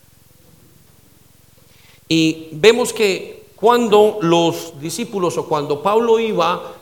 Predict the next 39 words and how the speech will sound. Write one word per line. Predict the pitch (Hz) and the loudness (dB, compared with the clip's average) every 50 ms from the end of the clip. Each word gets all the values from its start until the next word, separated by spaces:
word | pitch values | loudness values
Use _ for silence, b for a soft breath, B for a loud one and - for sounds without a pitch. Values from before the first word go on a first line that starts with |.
| B B B B B | B B B B B
eh, | - 151 147 139 131 - | -6 -4 -4 -4 -6 -8
después | 135 143 131 - - 160 190 196 | -10 -12 -12 -10 -8 -8 -8 -8
de | 190 | -6
que | - 196 | -4 -4
una | 190 185 - | -4 -4 -2
persona | 175 165 - - 175 165 160 147 | -4 -4 -4 -4 -4 -4 -2 -2
o | 143 139 147 | -2 -2 -2
iba | 156 170 175 170 165 | 0 0 0 0 0
evangelizando, | - 160 156 139 135 131 - 135 135 131 - 180 180 180 156 147 143 | -2 -2 -2 -2 -4 -6 -6 -8 -8 -8 -8 -6 -6 -6 -6 -6 -8
después | 135 - - 156 165 | -8 -8 -8 -8 -6
de | 170 165 | -6 -4
que | 165 180 | -4 -2
una | 175 165 | -2 -2
persona | 165 156 139 139 160 156 147 | -4 -6 -6 -6 -6 -6 -6
conocía | - 156 143 135 135 - 170 175 196 | -6 -6 -8 -8 -8 -6 -4 -4 -4
a | 196 | -2
Jesucristo, | 196 202 175 - 165 - 160 147 139 131 - - 147 160 - B B B B B B B B _ | -4 -4 -4 -6 -6 -6 -6 -6 -6 -6 -4 -4 -4 -4 -6 B B B B B B B B _
Pablo | - 180 180 190 190 196 202 - - | 0 2 2 4 2 2 0 -2 -4
se | - - 185 160 | -4 -4 -2 -2
encargaba | 151 143 127 151 147 143 135 123 180 196 202 190 175 170 170 | -4 -4 -6 -6 -6 -6 -4 -2 0 0 0 0 0 -2 -2
de | 165 151 147 | -4 -6 -6
hacerle | 139 139 160 160 160 | -6 -4 -4 -2 -2
una | 165 165 170 160 165 | 0 -2 -2 -4 -4
pregunta | 135 143 147 160 180 185 - - - 151 147 | -6 -6 -4 -4 -4 -4 -4 -2 -2 -2 -2
o | 139 139 139 139 | -2 -2 -2 -4
de | 143 151 135 127 127 B B B B | -4 -4 -6 -6 -8 B B B B
investigar | 151 160 151 139 151 143 - - 147 143 151 175 185 185 180 - B B B B | -4 -4 -2 -4 -6 -6 -8 -10 -8 -4 0 0 0 0 -2 -6 B B B B
si | - - 170 | -6 -2 -2
esa | 190 180 214 220 214 | 0 0 0 -2 -2
persona | - 190 160 - 185 175 185 180 | -2 -4 -2 -2 -2 -2 -2 -2
ya | 165 180 185 180 180 | 0 0 0 0 0
tenía | - 185 180 185 180 175 175 | 0 0 0 0 0 0 0
una | 170 170 170 170 165 | -2 -2 -2 -2 -2
relación | 151 151 143 135 127 123 - 165 156 147 147 | -2 -2 -4 -4 -6 -6 -6 -6 -6 -6 -6
con | - 160 151 | -6 -6 -6
el | 143 135 131 | -6 -6 -8
Espíritu | 123 - - - - 151 147 143 143 143 | -8 -10 -12 -10 -8 -8 -8 -8 -10 -10
Santo | 127 - 147 139 135 151 139 | -8 -8 -8 -8 -6 -6 -6
profunda. | - 143 143 - 175 165 151 127 113 | -6 -6 -2 0 2 2 2 0 -2